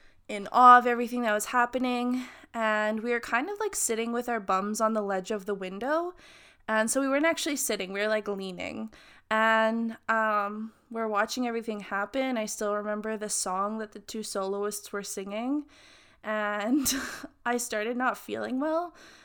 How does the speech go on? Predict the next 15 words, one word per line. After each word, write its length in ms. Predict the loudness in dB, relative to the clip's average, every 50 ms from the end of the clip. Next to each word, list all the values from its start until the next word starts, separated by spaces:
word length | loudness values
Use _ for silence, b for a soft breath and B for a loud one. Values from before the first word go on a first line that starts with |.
| B B B B -8
Um, 640 | -4 -2 -2 -2 -2 -2 -4 -6 -8 -10 -12 -14 -18 _ _ _
and 140 | -4 -2 0
I 80 | -2 -2
turned 380 | -4 -6 -6 -4 -4 -4 -4 -4
to 200 | -4 -4 -4 -4
Caitlin 500 | -6 -6 -6 -6 -6 -6 -8 -10 -10 -12
Crook, 480 | -10 -8 -6 -6 -6 -6 -8 -10 -8 -8
my 280 | -6 -6 -6 -6 -6
roommate, 540 | -6 -6 -8 -8 -8 -8 -6 -6 -6 -6 -6
and 200 | -6 -6 -6 -6
I 80 | -6 -8
said, 320 | -8 -10 -8 -8 -8 -8
like, 160 | -10 -12 -14 -16
"Caitlin, 320 | -20 -20 -18 -18 -16 -14
I, 160 | -12 -12 -12